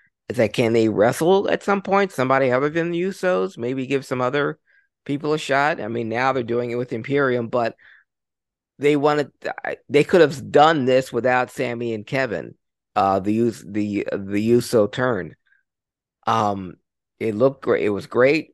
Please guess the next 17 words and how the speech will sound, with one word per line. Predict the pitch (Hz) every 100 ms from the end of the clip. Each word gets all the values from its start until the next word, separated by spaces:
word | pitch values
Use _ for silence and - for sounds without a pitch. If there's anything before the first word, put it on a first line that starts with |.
| _
Even | 123 127 131
in | 123
Saudi | - 127 123 120
Arabia, | 117 123 127 139 139
it | 107 104
was | 104 101 -
amazing. | 92 98 113 123 131 147
It's | - _ _ _ _ _ _ _ -
got | 107
everyone | 107 110 117 113 110
wanting | 117 117
to | 110
see | - 113
what | 107 110
happens | 110 107 123 110
on, | 113 117
uh, | 110 107